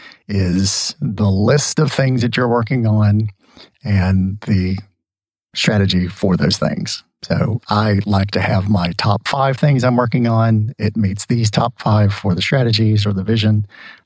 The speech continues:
Um, and this is what I'm working on. And these other things, I'm not touching.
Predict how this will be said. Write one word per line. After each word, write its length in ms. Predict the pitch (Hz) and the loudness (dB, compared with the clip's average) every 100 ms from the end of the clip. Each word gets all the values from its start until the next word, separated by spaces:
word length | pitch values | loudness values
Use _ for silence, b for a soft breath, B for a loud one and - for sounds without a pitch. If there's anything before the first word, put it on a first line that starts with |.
| B | B
Um, 160 | 98 92 | -4 -2
and 120 | 92 | 0
this 140 | 98 107 | 0 2
is 120 | 101 | 2
what 120 | 95 | 2
I'm 100 | 92 | 2
working 280 | 95 98 95 | 0 0 -2
on. 180 | 87 87 | 0 0
And 80 | |
these 180 | 101 120 | 0 2
other 180 | 196 214 | 2 2
things, 340 | 170 151 143 - - | 2 0 -2 -4 0
I'm 180 | 170 | 2
not 220 | 165 127 - | 4 2 -2
touching. 400 | - - 92 | -4 -2 -4